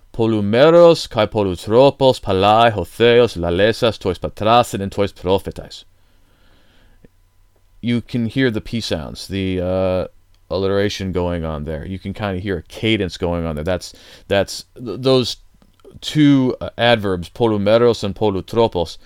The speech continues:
are not often used. They're, they're very precisely chosen in this context, and they're chosen for their substance, and we're gonna talk about that in a second, but also for its sound,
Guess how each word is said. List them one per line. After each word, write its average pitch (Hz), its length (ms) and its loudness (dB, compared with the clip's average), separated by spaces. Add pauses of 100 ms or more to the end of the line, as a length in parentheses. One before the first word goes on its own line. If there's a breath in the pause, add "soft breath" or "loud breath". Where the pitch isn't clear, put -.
(360 loud breath)
are 113 260 4
not 123 360 2
often 120 360 -2
used. 92 360 -6
They're, 107 320 0
they're 110 140 0
very 123 420 2
precisely 135 720 -4
chosen 113 640 -4 (800 soft breath)
in 123 200 0
this 110 180 -2
context, 104 880 -4
and 110 160 -2
they're 107 120 0
chosen 127 640 0 (180 loud breath)
for 247 240 6
their 226 160 8
substance, 175 560 0
and 120 60 -4
we're 120 80 -2
gonna 113 80 0
talk 202 180 0
about 104 120 0
that 87 80 0
in 80 40 -8
a 87 40 -10
second, 87 320 -8
but 131 140 4
also 135 480 4 (160 soft breath)
for 107 320 4
its 101 160 -4
sound, 85 520 -8